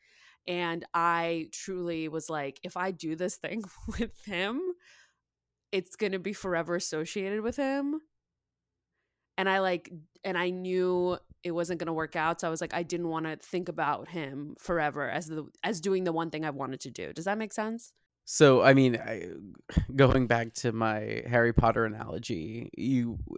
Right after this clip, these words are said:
Speaker 2: if you once see him as Harry Potter, you're not gonna see him as anything else other than Harry Potter.
Speaker 1: Yeah.
Speaker 2: And this, in
Speaker 1: Pegging
Speaker 2: this
Speaker 1: is
Speaker 2: term
Speaker 1: my Harry
Speaker 2: is, is the
Speaker 1: Potter.
Speaker 2: Harry
Speaker 1: Yeah,
Speaker 2: Potter. Yeah,
Speaker 1: absolutely.
Speaker 2: exactly.
Speaker 1: Pegging is my Harry Potter.
Speaker 2: Like, you can't see him differently past the pegging
Speaker 1: No,
Speaker 2: once
Speaker 1: I'd
Speaker 2: the
Speaker 1: always
Speaker 2: pegging
Speaker 1: associate
Speaker 2: happens.
Speaker 1: him with that, with that person.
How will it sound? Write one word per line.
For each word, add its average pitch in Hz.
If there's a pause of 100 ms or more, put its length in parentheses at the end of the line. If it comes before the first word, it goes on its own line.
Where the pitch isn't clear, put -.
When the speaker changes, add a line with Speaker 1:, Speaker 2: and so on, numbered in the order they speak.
(200)
Speaker 2:
if 123
you 120
once 120
see -
him 113
as 113
Harry 113
Potter, 113
you're 110
not 135
gonna 120
see -
him 113
as 117
anything 127
else -
other -
than -
Harry -
Potter. - (300)
Speaker 1:
Yeah. 190
Speaker 2:
And 123
this, 120
in 127
Speaker 1:
Pegging 131
Speaker 2:
this 120
Speaker 1:
is 127
Speaker 2:
term 123
Speaker 1:
my -
Harry 131
Speaker 2:
is, -
is -
the -
Speaker 1:
Potter. 120
Speaker 2:
Harry 113
Speaker 1:
Yeah, 170
Speaker 2:
Potter. 107
Yeah, 123
Speaker 1:
absolutely. 113 (220)
Speaker 2:
exactly. -
Speaker 1:
Pegging 180
is 180
my 170
Harry 160
Potter. 160
Speaker 2:
Like, 120
you 117
can't -
see -
him 110
differently 113
past 113
the -
pegging 117
Speaker 1:
No, 160
Speaker 2:
once 147
Speaker 1:
I'd 160
Speaker 2:
the 147
Speaker 1:
always 175
Speaker 2:
pegging 123
Speaker 1:
associate 170
Speaker 2:
happens. -
Speaker 1:
him 156
with 156
that, 143 (400)
with 165
that 139
person. -